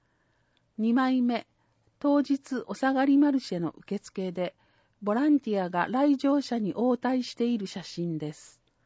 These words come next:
三枚目、女性がメッセージボードを掲げています。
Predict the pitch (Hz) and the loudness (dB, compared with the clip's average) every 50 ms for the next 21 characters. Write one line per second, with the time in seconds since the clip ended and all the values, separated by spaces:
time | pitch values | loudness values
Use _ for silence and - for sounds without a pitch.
0 | _ _ _ _ _ _ _ _ _ _ _ _ _ _ _ _ _ _ - - | _ _ _ _ _ _ _ _ _ _ _ _ _ _ _ _ _ _ -10 -4
1 | - 254 262 269 262 254 254 262 254 254 247 240 240 233 214 - - _ _ _ | 0 2 4 4 4 4 2 2 2 2 2 2 2 0 0 -2 -6 _ _ _
2 | _ _ _ _ _ _ _ _ _ _ _ - - - 214 - - 277 277 269 | _ _ _ _ _ _ _ _ _ _ _ -8 -6 -6 -6 -4 -2 0 0 2
3 | 277 269 - 254 240 - 202 208 208 214 - - - 262 277 285 294 269 285 285 | 2 0 0 -2 -2 -2 -2 -2 -2 -4 -4 -4 0 2 2 2 2 2 0 2
4 | 269 302 285 262 226 196 180 165 160 151 - - - - 190 - 196 196 - 196 | 2 4 4 4 2 2 0 0 0 -2 -4 -6 -12 -14 -10 -8 -6 -4 -4 -4
5 | - - 165 151 143 143 135 143 156 - - - - - | -4 -2 -2 -2 0 -2 -4 -6 -10 -14 -18 -20 -20 -20